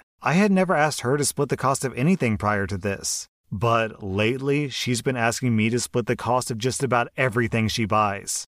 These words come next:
Fine, whatever. I usually buy most of the things for the kids anyways.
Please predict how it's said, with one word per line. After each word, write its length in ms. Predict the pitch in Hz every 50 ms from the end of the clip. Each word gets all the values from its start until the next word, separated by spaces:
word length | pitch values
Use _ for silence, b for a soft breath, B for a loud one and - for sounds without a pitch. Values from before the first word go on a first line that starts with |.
| _ _ _
Fine, 560 | - - 131 120 110 107 101 95 87 80 78 -
whatever. 800 | - - 101 98 104 104 101 98 92 90 85 87 87 87 - - - _ _ _ _ -
I 100 | 175 196
usually 360 | 175 139 139 117 117 123 117
buy 180 | 95 107 104 107
most 300 | 101 98 98 101 98 -
of 60 | 113
the 100 | 104 98
things 240 | - 110 101 101 98
for 100 | - 110
the 120 | 98 101 85
kids 260 | - 104 101 92 95
anyways. 720 | 98 98 98 95 95 98 98 98 - - - - - -